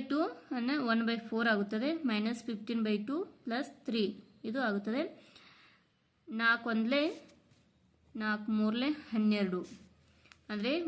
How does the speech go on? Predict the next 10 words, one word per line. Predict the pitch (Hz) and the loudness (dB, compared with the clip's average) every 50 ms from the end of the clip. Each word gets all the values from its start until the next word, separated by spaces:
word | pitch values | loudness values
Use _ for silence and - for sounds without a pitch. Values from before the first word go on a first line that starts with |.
| 277 226 | 2 2
ಮೂರು | 220 226 240 247 247 269 254 240 | 4 2 2 2 2 2 2 2
ಮೈನಸ್ | 226 208 202 202 214 254 311 330 - - | 2 2 4 4 2 2 0 -2 -4 -4
ಹದಿನೈದು | 254 220 190 175 208 214 226 240 233 269 233 | -4 -4 -2 0 0 0 0 0 0 -2 -2
ಡಿವೈಡೆಡ್ | 233 226 220 214 202 202 190 | -2 -2 -2 -2 -2 -2 -2
ಬೈ | 208 202 196 196 | -2 0 0 2
ನೂ-, | 202 220 247 254 269 - - - - - - - - 202 | 2 0 0 -2 -4 -6 -10 -16 -20 -20 -12 -4 -2 0
ಎರಡು | 208 214 226 226 269 339 427 - - - - _ _ _ | 0 2 2 0 0 -2 -4 -6 -10 -20 -20 _ _ _
ಪ್ಲಸ್ | - 240 277 339 - - - - 240 208 | -4 -2 0 0 -2 -4 -6 -4 -4 -2
ಮೂರು | 208 214 220 277 370 427 349 | 0 0 0 -2 -2 -4 -4
ಆಗುತ್ತದೆ. | 254 220 202 202 202 208 208 190 190 | -4 -2 -2 -2 -2 -2 -2 -2 -4